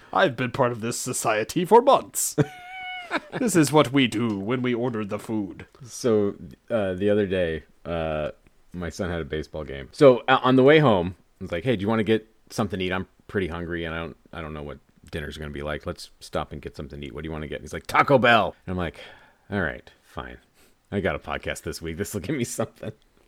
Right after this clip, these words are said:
Speaker 2: And he's, like, so excited for it, and he's like, "You're gonna have to tell Jason you like Taco Bell."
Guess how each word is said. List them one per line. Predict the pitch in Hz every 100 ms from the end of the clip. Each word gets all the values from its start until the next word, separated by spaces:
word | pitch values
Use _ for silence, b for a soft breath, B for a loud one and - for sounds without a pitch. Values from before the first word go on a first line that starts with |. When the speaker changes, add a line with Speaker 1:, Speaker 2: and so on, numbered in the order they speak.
| _ _ B B 277 262 202
Speaker 2:
And | - 117 110 104
he's, | - 117
like, | 123 107
so | - 135
excited | 131 123 117 120 107 87 87
for | - 92 90
it, |
and | 90
he's | 87
like, | 90 82 - B 156
"You're | - 127
gonna | 139 135
have | 110 104
to | -
tell | - 87
Jason | - 107 90
you | 87 107
like | 85
Taco | - 117 -
Bell." | 71 117 78 65 -